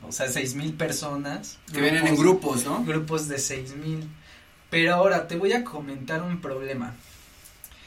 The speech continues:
Speaker 1: Y el problema es este. Son personas que no tienen documentos.
Speaker 2: Mm, ujú.
Speaker 1: Y cuando no tienen documentos, las autoridades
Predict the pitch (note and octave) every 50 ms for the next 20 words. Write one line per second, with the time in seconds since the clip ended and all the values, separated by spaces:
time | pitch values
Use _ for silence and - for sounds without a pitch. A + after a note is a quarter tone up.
0 | - - - - F3 E3 E3+ E3+ F3+ F3 F3+ F#3+ G3+ G#3+ A3+ A3+ A3 A3 - A#3
1 | A#3 A#3+ A#3 - - A#2+ - - - - - - - - - - - - - -
2 | - - - - - - - - - - - - F3+ F#3+ G#3+ A3+ C4+ C4 B3 A#3
3 | - G3+ G3 F3+ F3+ G#3 A#3+ - - - - - D3 C#3 C#3+ D3+ D#3+ D#3 - E3+
4 | E3 E3 E3 E3 E3+ E3 D#3 C#3+ C#3 B2 - B2 A#2+ A#2+ B2+ C#3 C3+ B2 A#2 -
5 | - - - - - - - C3 C3 C3+ C#3 C#3 C#3 C3 A#2 A#2 A#2+ A2+ A#2+ B2+
6 | C3+ C#3 C3+ - - - - - D#3+ D#3+ D3+ E3 E3 E3 E3 E3 F3+ F3+ G3 A#3+
7 | A#3+ A#3 A3+ A#3 A#3 A#3 A#3 A#3 G#3+ F3 C#3+ B2+ - - B2+ A#2+ A#2+ C3+ C#3 C#3+
8 | D3+ D#3 E3 F#3 A#3+ A#3+ - - - - - - - - - - - - - -
9 | - D3+ D3 D#3+ E3+ - - F3 E3 E3 - - G3 G#3 A3+ A#3 A#3 G#3 F3+ E3
10 | D#3+ D3 D3 D3 D#3+ D#3 - - - -